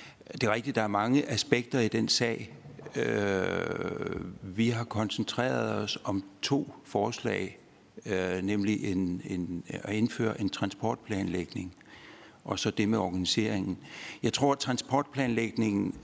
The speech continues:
altså forslaget skal, øh, skal, øh, forstås bredt.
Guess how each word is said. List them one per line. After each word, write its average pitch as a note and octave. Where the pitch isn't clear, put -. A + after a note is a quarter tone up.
altså -
forslaget A2+
skal, A2+
øh, B2
skal, G2+
øh, F#2+
forstås -
bredt. -